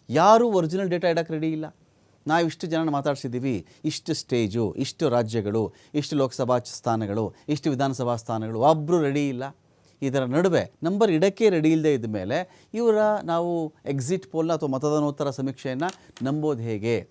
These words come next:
ಪ್ರಿಯಾಂಕ್ ಖರ್ಗೆ ಅವರ ಪ್ರಶ್ನೆ ಇದು. ಯಾವ ಥರ ಮಾತಾಡ್ಸಿದ್ರಪ್ಪ ಜನನ ಇವರು?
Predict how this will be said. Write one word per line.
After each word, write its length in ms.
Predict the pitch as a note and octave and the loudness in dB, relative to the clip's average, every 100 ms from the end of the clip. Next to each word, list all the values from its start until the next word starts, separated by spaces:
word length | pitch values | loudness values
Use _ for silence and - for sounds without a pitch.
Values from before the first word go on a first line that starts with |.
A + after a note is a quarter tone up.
| _ | _
ಪ್ರಿಯಾಂಕ್ 240 | B2+ C#3 | -4 -4
ಖರ್ಗೆ 220 | C#3 A#2 B2+ | -4 -2 -2
ಅವರ 120 | E3 | -2
ಪ್ರಶ್ನೆ 300 | F3 - A2+ | -8 -10 -12
ಇದು. 140 | A2+ - _ _ _ _ _ _ _ - - | -12 -18 _ _ _ _ _ _ _ -20 0
ಯಾವ 160 | D3+ E3 | 2 4
ಥರ 160 | D#3 | 2
ಮಾತಾಡ್ಸಿದ್ರಪ್ಪ 520 | C#3 C3+ A#2+ C3 B2 | 0 -2 -4 -6 -4
ಜನನ 280 | A#2+ A#2 A#2+ | -4 -4 -4
ಇವರು? 500 | A#2 A#2+ B2 - _ | -4 -6 -10 -14 _